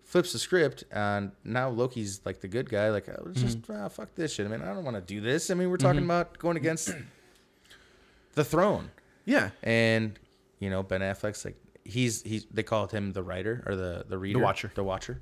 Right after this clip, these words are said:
Speaker 2: Mm-hmm.
Speaker 1: you know?
Speaker 2: He's one of the
Speaker 1: And,
Speaker 2: Watchers.
Speaker 1: and now he's not <laughs> watching anymore. He wants to bestow.
Speaker 2: He wants to go home.
Speaker 1: Yeah.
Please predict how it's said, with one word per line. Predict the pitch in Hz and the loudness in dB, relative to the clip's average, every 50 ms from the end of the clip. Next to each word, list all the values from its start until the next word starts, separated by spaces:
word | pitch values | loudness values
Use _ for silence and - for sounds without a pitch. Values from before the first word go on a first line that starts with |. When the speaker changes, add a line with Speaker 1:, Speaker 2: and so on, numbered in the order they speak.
| - - | -6 -4
Speaker 2:
Mm-hmm. | 123 123 | -2 0
Speaker 1:
you | 127 | 2
know? | 123 104 | 2 0
Speaker 2:
He's | 110 113 107 | 0 -2 -2
one | 110 104 | 0 0
of | 107 | 2
the | |
Speaker 1:
And, | 101 | 0
Speaker 2:
Watchers. | 82 82 - - - 101 | 0 -2 -2 -6 -6 -4
Speaker 1:
and | 101 101 | -2 0
now | 101 104 110 | 0 0 0
he's | 110 123 123 123 113 127 | 0 0 0 0 0 0
not | 131 123 135 - | 0 0 0 0
<laughs> | |
watching | 135 127 139 139 - - 123 117 107 | 0 2 2 2 2 2 2 2 2
anymore. | 107 120 139 139 131 127 123 117 110 101 92 87 - - - - - | 2 0 0 2 2 2 4 4 4 4 2 0 -4 -10 -18 -10 -4
He | 110 110 | -2 0
wants | 110 110 104 - | 0 0 -2 -4
to | - 98 | -6 -8
bestow. | 87 92 - - - 90 90 87 87 82 80 - _ _ _ _ _ | -8 -8 -8 -6 -6 -4 -4 -4 -6 -6 -8 -10 _ _ _ _ _
Speaker 2:
He | - 170 202 | 0 2 4
wants | 214 247 262 254 | 6 6 4 4
to | - 254 | 2 2
go | 226 240 247 | 4 6 6
home. | 262 302 - 117 82 78 - - - | 6 6 4 4 0 -4 -12 -12 -8
Speaker 1:
Yeah. | - 85 - | -6 -6 -6